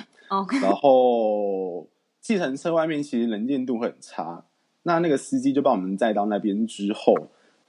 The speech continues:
Speaker 2: 司机也没有要下车，司机就说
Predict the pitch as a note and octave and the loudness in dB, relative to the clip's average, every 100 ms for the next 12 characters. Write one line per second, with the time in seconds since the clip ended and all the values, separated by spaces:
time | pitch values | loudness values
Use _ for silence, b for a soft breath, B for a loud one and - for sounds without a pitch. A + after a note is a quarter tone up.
0 | _ _ - G3 F3+ G3 C3+ G#2+ G#2+ G2 | _ _ 4 6 6 6 6 8 6 4
1 | - - - - - - C#3+ D3 D3+ D#3 | 2 -2 -4 -10 -10 -6 -4 -2 0 0
2 | - C3 B2+ C#3+ | 2 2 4 0